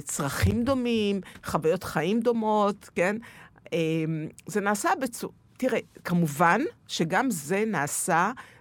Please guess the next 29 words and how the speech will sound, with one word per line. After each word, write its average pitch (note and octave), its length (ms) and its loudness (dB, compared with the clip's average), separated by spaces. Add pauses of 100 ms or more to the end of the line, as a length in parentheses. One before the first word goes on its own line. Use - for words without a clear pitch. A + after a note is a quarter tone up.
זה F3 160 0
המשך B3+ 520 -2
באיזשהו F3+ 360 -4
מקום B3 420 -6
ל-, G3 100 0 (300)
לעלייה C#3+ 380 -2
של D#3 260 -4
בגין, G#3 540 0
זה E3 140 -6
כן A#3 260 -4
נעשה G3+ 560 -2 (140)
על D3+ 140 -4
רקע F3 420 0 (440)
ההיסטוריה F3+ 720 -2
כאן D#3+ 380 0
של D#3+ 160 -4
מזרחים D3 600 -6
בארץ D#3 320 -6
ישראל, D#3+ 460 -2
וה-, D#3 220 0 (100)
והצבעת D#3 600 -2
הנגד, E3 600 0 (560)
אה, F3 60 -4 (1000)
ועליית D#3+ 480 0
הש-, - 200 -2 (100)
הליכוד E3 380 -2
לשלטון. E3+ 400 -2
זאת D#3+ 140 -8
אומרת, F3 280 -2